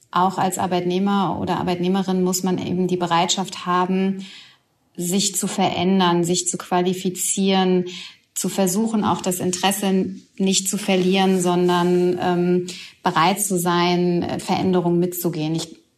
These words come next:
glaube, dass das ein ganz wichtiger Tipp ist. Das hat, bedeutet eben nicht, dass man alles mitgehen muss. Das möchte ich damit auch nicht sagen.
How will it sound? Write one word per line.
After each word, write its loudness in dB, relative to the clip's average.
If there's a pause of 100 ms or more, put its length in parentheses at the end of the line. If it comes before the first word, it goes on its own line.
(160)
glaube, 2
dass -2
das -4
ein 0
ganz 0
wichtiger -2
Tipp -4
ist. -6
Das -4
hat, -8
bedeutet 2
eben 0
nicht, -2
dass -4
man -2
alles -2
mitgehen 2
muss. 0
Das -4
möchte 0
ich -8
damit 0
auch -4
nicht 0
sagen. -2